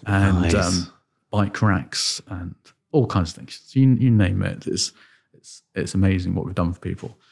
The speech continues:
Speaker 1: And, um, and then once that spec's done, we send them a copy of the spec with then a painted model of their car,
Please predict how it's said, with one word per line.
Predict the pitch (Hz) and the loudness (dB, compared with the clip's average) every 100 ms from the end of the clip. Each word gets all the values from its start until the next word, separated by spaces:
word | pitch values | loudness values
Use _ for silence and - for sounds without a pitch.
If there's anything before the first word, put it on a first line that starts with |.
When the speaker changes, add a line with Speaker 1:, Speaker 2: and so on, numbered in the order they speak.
| _ _ - | _ _ -2
Speaker 1:
And, | 95 98 98 98 | 0 4 2 2
um, | 101 95 95 - | 2 2 0 0
and | 104 | 2
then | 107 | 4
once | 104 - | 2 -2
that | - | -6
spec's | - - - | -6 -8 -8
done, | - 90 90 101 98 | -2 0 0 -2 -2
we | 107 | -4
send | - 107 98 | 0 2 2
them | 95 98 98 _ _ _ _ _ | 2 -2 -4 _ _ _ _ _
a | |
copy | - 120 110 | -4 -2 0
of | 92 | -2
the | |
spec | - 95 69 - - - | -2 -2 -2 -8 -20 -10
with | 98 92 85 | -6 -6 -6
then | 95 95 92 - | -4 -2 -4 -8
a | 92 90 92 _ - | -8 -6 -8 _ 0
painted | 120 110 101 | 2 2 2
model | 107 107 98 92 | 2 2 0 -4
of | 98 95 | -6 -6
their | 92 | -6
car, | - 101 104 | -6 -4 -2